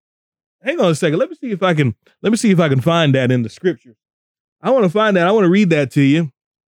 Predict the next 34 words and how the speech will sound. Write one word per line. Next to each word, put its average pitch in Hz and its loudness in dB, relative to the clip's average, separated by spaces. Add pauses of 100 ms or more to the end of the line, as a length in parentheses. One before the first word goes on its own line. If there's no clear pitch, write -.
Like 139 -10
I 143 -12
said, 160 -2
I - 0
don't 160 -2
want 170 -4
you 151 -8
to 143 -4
just 143 -4
take 165 -8
my 139 -6
word 151 0
for 131 -6
it, 131 -12
'cause 147 -8
some 247 -2
of 214 0
these 170 0
things 156 -2
have 143 -2
never 143 0
been 127 -6
taught 170 -6
before. 131 -10 (400)
The 147 -4
crucifixion 196 -2
of 151 -2
Jesus 160 -6
takes 170 -4
place 185 -2
here, 147 -2 (1000)
um, 143 -2
Matthew 175 -2
twenty-seven 185 -4